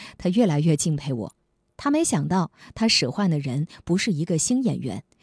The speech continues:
不是一个跑群演的老太太。下来之后，她一个劲儿地跟我握手，说：“哎呀，老师，老师。”就那样，很朴实的一个小姑娘，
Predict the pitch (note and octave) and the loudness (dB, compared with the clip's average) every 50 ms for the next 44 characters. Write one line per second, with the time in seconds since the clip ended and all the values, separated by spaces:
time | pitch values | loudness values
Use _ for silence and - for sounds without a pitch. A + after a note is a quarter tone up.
0 | - - - - G#3+ B3+ - - D4 A#3+ B3 A3+ C#4 C4 A#3 - _ - - - | -20 -12 -2 0 0 2 2 2 0 0 0 2 2 0 0 0 _ -10 -6 -4
1 | C#3 C#3 C#3+ - - E3+ A#3 C4+ F#3+ C#3+ E3 G3+ - - - - - C4+ A#3 - | -2 -2 -2 -2 -2 -2 0 0 0 0 0 -2 -4 -4 -8 -8 -6 -4 -4 -4
2 | - - - _ _ _ _ _ _ _ _ _ _ _ _ _ _ _ - - | -4 -8 -14 _ _ _ _ _ _ _ _ _ _ _ _ _ _ _ -8 -2
3 | - A#3+ G#3+ E3 C#3+ - - G3 G3+ - G3+ D3+ - - - - - - - F#3 | 0 2 2 2 2 2 0 0 2 2 0 0 0 -4 -18 -20 -14 -4 -2 -2
4 | F3+ D#3 F3+ G3+ - A3+ - C#4+ B3 F#3 D3+ C3+ C3+ - E3 E3 D#3 B2+ A#2 D#3 | 0 0 0 -2 -2 -2 0 0 0 0 0 -2 -2 0 0 0 0 0 0 0
5 | E3 D3 C#3 - A#2 - _ _ - - - - - F3 D#3+ - _ - G3 G3 | 0 0 0 -2 -6 -8 _ _ -20 -20 -10 -4 -2 -2 -2 -2 _ -2 0 2
6 | F3+ D3+ C#3 C#3 C#3+ C#3 C3 - - E3+ D3+ C3 A2 - - - C#3 - _ _ | 2 2 0 -2 -4 -4 -4 -2 -2 -2 -2 -2 -2 -4 -4 -4 -6 -8 _ _
7 | _ _ _ _ _ _ _ _ _ _ _ - - - C#4 B3+ C#4 E4+ E4 G3+ | _ _ _ _ _ _ _ _ _ _ _ -2 2 4 4 4 4 4 2 2
8 | D#3 B2 F#2+ F#3 - _ - - - - - - - - E3 G3 A3+ - - D#3 | 2 0 -4 -8 -12 _ -20 -20 -20 -20 -12 -4 0 2 4 4 2 2 2 0
9 | B2+ - - D3+ D3 E3 D3 C#3 D3+ D#3 E3 D#3 - D3 G#2 - - D3+ D3 D3+ | 0 0 -2 -2 -2 -2 -2 -2 -2 -2 -2 -2 -2 -4 -6 -6 -4 -2 -2 0
10 | D#3 C#3+ - | 0 -2 -4